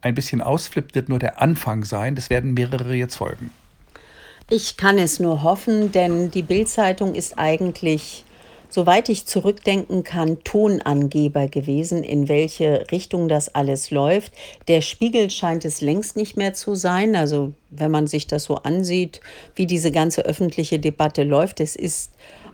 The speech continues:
Speaker 2: wahrscheinlich zu krass, wie einseitig, äh, der Spiegel die Dinge angeht. Wir haben halt eine Position, also sachlich erscheint mir da vieles nicht mehr. Aber, äh, die Bild-Zeitung positioniert sich jetzt. Also ganz klar, die sagen, wir sind jetzt Regierungskritiker.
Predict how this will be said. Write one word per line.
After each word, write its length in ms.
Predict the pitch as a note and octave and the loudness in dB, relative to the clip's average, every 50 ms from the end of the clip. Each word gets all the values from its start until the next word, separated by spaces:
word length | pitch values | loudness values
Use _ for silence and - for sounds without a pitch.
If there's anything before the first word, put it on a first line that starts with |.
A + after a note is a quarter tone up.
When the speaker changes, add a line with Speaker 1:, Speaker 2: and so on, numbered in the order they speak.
| _ _ - | _ _ 2
Speaker 2:
wahrscheinlich 540 | D3 D#3+ F3 F3 - F#3+ F#3 F3 E3 - - | 2 4 4 4 4 2 4 2 2 0 -4
zu 220 | - - B3 A#3+ | -4 -2 -2 -2
krass, 720 | A#3+ - - - D#3+ D3+ E3 F#3+ F#3+ - - - - - - | -2 -4 -4 0 2 4 4 4 2 0 -4 -6 -8 -10 -10
wie 400 | - E3 D#3+ E3+ G#3+ B3+ B3 - - | -8 -6 -2 0 0 2 0 0 0
einseitig, 960 | - D3+ D#3+ D#3+ D#3+ D3+ C#3+ D3 C#3+ C#3+ C#3+ C#3+ D3+ D3+ C#3+ - - - - - | 0 0 2 2 2 2 2 2 2 2 2 0 0 -2 -2 -4 -8 -14 -10 -4
äh, 160 | - D3 D3 D3+ | 0 0 0 2
der 160 | D#3+ D3+ D3 | 2 0 0
Spiegel 360 | - - - F#3+ E3+ F3 E3 | 0 0 -2 0 2 2 0
die 180 | D3+ E3 D#3+ D3 | 0 0 -2 0
Dinge 360 | - D#3 D#3 D3+ - - - | 0 2 2 2 0 0 -2
angeht. 680 | D3+ E3+ G3 G#3 G#3 G3 G3 G3+ G#3+ A#3 A3+ - - - - - - - - - - | -2 0 0 0 2 2 2 4 4 2 2 -2 -12 -18 -20 -20 -20 -20 -20 -12 -6
Wir 140 | C#3 D#3 | -2 0
haben 120 | D#3 E3 F3 | 0 2 4
halt 160 | E3+ D#3+ D#3 | 4 4 4
eine 100 | - D#3 | 2 -2
Position, 720 | C#3+ - - D#3+ D3 D#3 D3+ C#3+ - - - F3 G3 G#3 G3 | -2 0 -2 -2 0 -2 -4 -4 -4 -2 0 2 2 4 4
also 220 | E3 D3 D3+ D3+ | 2 2 2 0
sachlich 640 | C3+ C#3+ D3 D#3 D#3 D#3 - F3+ D#3+ D#3 - - - | 2 2 0 0 0 -2 -2 0 0 0 -2 -4 -2
erscheint 420 | - D3 - - D#3+ D3 D3 - | -2 -2 0 0 0 0 0 2
mir 100 | - C#3+ | 0 0
da 140 | C#3+ C#3+ C#3 | 2 0 0
vieles 380 | - - - D#3+ D#3 D3 - - | -2 -2 -4 -2 0 -2 -2 0
nicht 300 | F#3+ A#3 - - - - | -2 -2 -2 -4 -4 0
mehr. 280 | G#3+ G#3+ G#3 G#3+ A3 A3 - - - - - - - _ - | 2 4 4 2 2 -2 -6 -20 -18 -18 -18 -18 -14 _ 0
Aber, 640 | - F3 F3+ F3+ F#3 F3 E3+ E3 D#3+ D#3+ - - | 2 4 4 6 6 8 8 8 8 6 4 4
äh, 160 | D#3+ D#3 D3+ | 4 4 4
die 120 | D#3+ F#3 E3 | 4 2 0
Bild-Zeitung 640 | D3+ G3 G#3+ - - A3 G3+ - G3+ G3 F#3+ F3+ D#3 | 2 2 2 4 6 4 4 6 4 4 4 2 2
positioniert 760 | - - G3 D3+ F3+ F3 - - - E3+ D#3+ D3+ D3 C#3 - | 2 0 2 4 2 0 0 2 2 4 6 6 4 4 2
sich 220 | - G2+ F#2+ - | -2 -8 -8 -8
jetzt. 280 | - G#2 - - - - | -8 -10 -10 -8 -4 -2
Also 160 | C#3+ D3 D#3 | 0 0 2
ganz 340 | D3+ D#3+ E3 F3+ F#3+ F#3 - | 4 4 4 4 2 -2 -2
klar, 460 | - - D3 C3+ C3+ C3+ D3 D3 D3 | 0 2 2 4 4 4 4 2 2
die 140 | D3+ C#3+ C3+ | 0 -2 -4
sagen, 320 | C3 - B2+ C3 C#3+ C#3+ | -2 0 0 2 2 2
wir 100 | C#3+ C#3+ | 2 2
sind 200 | C#3 D3+ C#3+ C#3 | 2 2 0 0
jetzt 240 | - C3+ C3 - - | 0 -2 -2 -2 -4
Regierungskritiker. 1200 | C#3 C#3 E3+ F3+ G3 G3+ G3+ G3 F#3+ F#3+ - - - G3+ F#3+ - F3+ D#3+ - F3 E3 D#3+ D#3+ E3 | -4 -2 0 2 2 2 2 2 0 -2 -6 -2 -2 -2 0 2 0 0 2 2 2 2 2 -2